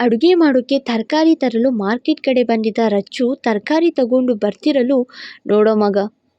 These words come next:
ಇವಳೆ ಕಣೋ ಹೊಸ ಹೂವು, ಏರಿಯಾಗ್ ಬಂದಿರೋದು, ಸಖತ್ತಾಗಿದ್ದಾಳೆ." ಅಲ್ವಾ? ಎಂದು ಪುಂಡರು ಮಾತಾಡ್ತಾ ಕಿಣಕಳು, "ಛೆ"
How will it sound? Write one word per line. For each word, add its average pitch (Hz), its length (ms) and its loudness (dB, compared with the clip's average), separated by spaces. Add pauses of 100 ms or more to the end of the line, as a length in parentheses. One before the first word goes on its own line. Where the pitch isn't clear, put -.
(140)
ಇವಳೆ 208 420 2
ಕಣೋ 202 340 0
ಹೊಸ - 340 -4 (100)
ಹೂವು, 190 380 0 (400)
ಏರಿಯಾಗ್ 190 460 0
ಬಂದಿರೋದು, 180 500 0 (260)
ಸಖತ್ತಾಗಿದ್ದಾಳೆ." 190 1080 -2 (300)
ಅಲ್ವಾ? 190 260 -2 (480)
ಎಂದು 370 280 2
ಪುಂಡರು 302 560 0
ಮಾತಾಡ್ತಾ 254 600 -2
ಕಿಣಕಳು, 226 540 0 (500)
"ಛೆ" - 200 -6